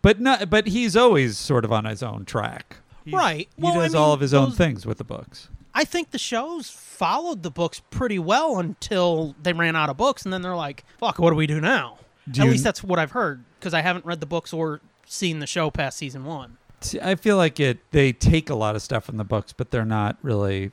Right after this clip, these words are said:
Speaker 1: following it beat for beat. But whatever the case.
Speaker 2: I, like I said, I'm just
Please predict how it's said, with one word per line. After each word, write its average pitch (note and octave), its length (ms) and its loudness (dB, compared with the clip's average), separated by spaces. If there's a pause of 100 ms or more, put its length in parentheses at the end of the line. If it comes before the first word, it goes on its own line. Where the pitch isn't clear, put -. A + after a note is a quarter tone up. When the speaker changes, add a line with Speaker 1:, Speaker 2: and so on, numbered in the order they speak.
Speaker 1:
following G#2 540 0
it G#2 160 -8
beat A2+ 220 -4
for A2 160 -4
beat. A2 340 -4 (300)
But - 160 -2
whatever C#3+ 260 2
the A2 100 -6
case. - 240 -12
Speaker 2:
I, E3+ 200 -4
like E3+ 180 -4
I E3 40 -8
said, D#3 260 -6
I'm E3+ 160 -2
just E3+ 240 -8